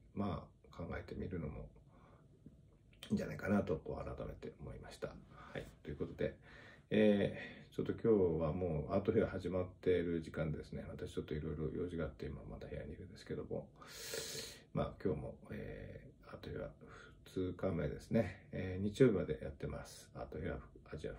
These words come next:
福岡ですね。えー、まあ、私のブースにもいらしてください。で、さっき言った家入さんのコレクションの一部が、えー、場内にあったちょっとちっちゃいカフェの壁にもちょっと貼っ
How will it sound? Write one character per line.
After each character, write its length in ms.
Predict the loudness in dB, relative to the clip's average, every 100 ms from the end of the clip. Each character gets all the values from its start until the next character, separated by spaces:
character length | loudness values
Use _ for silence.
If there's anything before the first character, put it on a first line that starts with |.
| -10
福 100 | -10
岡 460 | -10 -12 -14 -12
で 100 | -12
す 120 | -10 -6
ね。 240 | -6 -6 -16 -20 -20 -20 -12
え 720 | -10 -8 -8 -8 -10 -10 -10 -10
ー、 60 | -6
ま 80 |
あ、 100 | -6 -8 -16 -18
私 300 | -14 -12 -10
の 60 | -10 -10 -12 -6
ブ 80 | -6
ー 40 |
ス 100 | -2
に 60 | -2
も 120 | -2
い 40 |
ら 100 | -6
し 60 | -8
て 80 | -8
く 60 |
だ 60 | -10
さ 120 | -10 -10
い。 40 | -4
で、 100 | 2
さ 120 | 2
っ 80 | 2
き 60 | 2
言 80 |
っ 20 | 0 4
た 100 | 6
家 240 | 8 8
入 120 | 8
さ 140 | 4 2
ん 300 | 0 0 -2 -8 -20 -20 -20 -20 -20 -20 -12 4
の 160 | 6
コ 120 | 8 8
レ 100 | 8
ク 60 |
シ 100 | 8
ョ 40 | 8
ン 40 |
の 40 |
一 180 | 8 6
部 120 | 6 6
が、 260 | 6 4 0 -2
え 420 | 0 2 2 2
ー、 160 | -2 2
場 180 | 4 8
内 220 | 8 6
に 80 | 4
あ 60 |
っ 40 | 0
た 120 | -4
ち 140 | 2
ょ 20 | 2
っ 40 |
と 40 | 4
ち 120 | 0
っ 60 |
ち 140 | 8 8
ゃ 60 |
い 100 | 8 2 -12 -12
カ 140 | -6
フ 80 | 0
ェ 160 | 0 -2 -10 -20 -20 -20 -20 -20 -20 0
の 120 | 2
壁 240 | 4 4 4
に 80 |
も 80 | 2
ち 120 | -4
ょ 20 | -8
っ 20 |
と 120 | -8
貼 120 |
っ 40 | -8